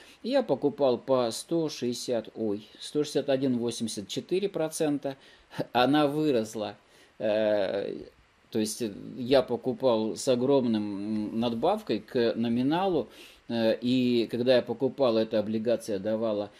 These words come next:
четыре целых две десятых процента годовых в валюте. Э, сейчас <laughs> она даёт уже значительно меньшую доходность, потому что цена на неё выросла на семь процентов. То есть за счёт разницы в цены я уже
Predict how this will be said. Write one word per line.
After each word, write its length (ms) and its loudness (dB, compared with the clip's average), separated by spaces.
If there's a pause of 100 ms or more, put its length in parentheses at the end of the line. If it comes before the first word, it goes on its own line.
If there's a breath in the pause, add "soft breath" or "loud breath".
(160 loud breath)
четыре 300 -4
целых 280 -2
две 120 -4
десятых 340 -6
процента 420 -6
годовых 420 -2
в 40 -12
валюте. 480 2 (280 loud breath)
Э, 240 0
сейчас 480 -4 (240 loud breath)
<laughs> 320 -4
она 300 0
даёт 340 4
уже 180 0
значительно 420 -2
меньшую 340 0
доходность, 460 -2
потому 320 -4
что 160 -10
цена 340 -4
на 120 -4
неё 220 -6
выросла 520 -10
на 180 -6
семь 280 -4
процентов. 640 -8
То 80 -6
есть 140 -8 (280 loud breath)
за 160 -4
счёт 180 -4
разницы 400 -2
в 60 -10
цены 360 -2
я 200 0
уже 320 -6